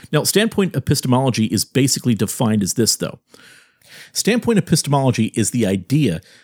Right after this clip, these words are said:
that different ethnicities, different genders, and different sexualities create different truths. And that, of course, is the perfect definition of what radical subjectivism is. And so this is how you can come up with a different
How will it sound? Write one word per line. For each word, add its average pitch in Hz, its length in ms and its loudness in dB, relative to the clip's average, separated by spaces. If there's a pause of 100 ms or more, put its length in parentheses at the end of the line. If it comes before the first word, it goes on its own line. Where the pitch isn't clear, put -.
(160)
that 156 280 -2
different 185 340 0
ethnicities, 120 720 0 (200)
different 104 340 -2
genders, 131 540 0
and 90 180 -4
different 107 300 -4
sexualities 107 640 -2
create 95 640 -2 (180)
different - 420 -2 (140)
truths. - 600 -2 (540)
And 170 100 2
that, 165 100 2
of - 80 -6
course, 226 400 0
is - 160 0
the 175 80 0
perfect - 480 -2
definition 113 580 2 (100)
of 98 140 -4
what 104 220 0
radical 82 420 -4
subjectivism 107 720 -2
is. - 320 -6 (480)
And 160 100 2
so 151 140 2
this 170 180 0
is 156 100 0
how - 140 -2
you 165 140 2
can 135 160 2
come 135 280 0
up 113 280 -2
with 113 420 0
a 110 180 2
different 107 560 -2